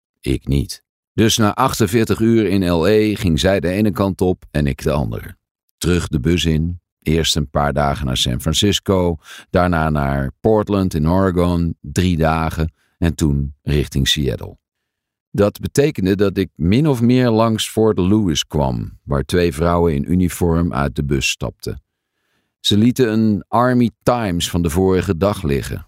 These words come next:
op het bankje aan de andere kant van het gangpad. De Army Times is een curieuze oude krant.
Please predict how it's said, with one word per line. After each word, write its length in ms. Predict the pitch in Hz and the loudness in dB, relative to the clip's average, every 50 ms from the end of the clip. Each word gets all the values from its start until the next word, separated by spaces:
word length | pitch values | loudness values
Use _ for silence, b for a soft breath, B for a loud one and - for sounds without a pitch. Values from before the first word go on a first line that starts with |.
| - | -10
op 160 | - 82 76 | -8 -6 -6
het 160 | - 69 60 80 | -6 -8 -4 -2
bankje 400 | 82 80 82 80 - - 80 82 | 0 0 0 -2 -2 -2 -4 -2
aan 160 | 78 73 71 | -2 -2 -2
de 60 | 64 | -2
andere 340 | 62 71 87 87 80 78 78 | -2 0 0 0 -2 -2 -2
kant 320 | - - 80 76 76 - | -2 -2 -4 -2 -4 -4
van 120 | - 80 76 | -2 -2 -2
het 120 | 73 - | -2 -2
gangpad. 580 | - 92 90 90 80 - - 50 50 - - - _ _ _ _ _ _ _ _ _ _ _ _ _ _ _ _ | -2 -2 -2 -2 -4 -6 -8 -8 -8 -10 -16 -20 _ _ _ _ _ _ _ _ _ _ _ _ _ _ _ _
De 160 | - 113 - - | -6 -6 -4 -2
Army 440 | - 123 131 135 135 135 117 95 - _ | 0 0 0 2 2 0 0 -2 -4 _
Times 600 | - 135 131 135 123 90 80 85 92 - - - | -2 0 0 0 -2 -2 -2 -4 -4 -4 -6 -4
is 160 | - 95 90 82 | -2 -2 -2 0
een 320 | 92 87 85 82 82 82 - | 2 2 2 0 -2 -6 -4
curieuze 1040 | - - 120 113 113 107 95 95 104 117 139 151 143 123 131 139 139 131 131 127 - | 0 0 2 4 4 4 4 4 4 4 4 2 0 0 -2 -2 -2 -2 -4 -8 -10
oude 360 | _ - 82 92 98 104 95 95 | _ -4 -2 0 0 0 0 -2
krant. 540 | - - 78 71 58 50 - - - _ | -4 -6 -6 -4 -4 -6 -10 -14 -18 _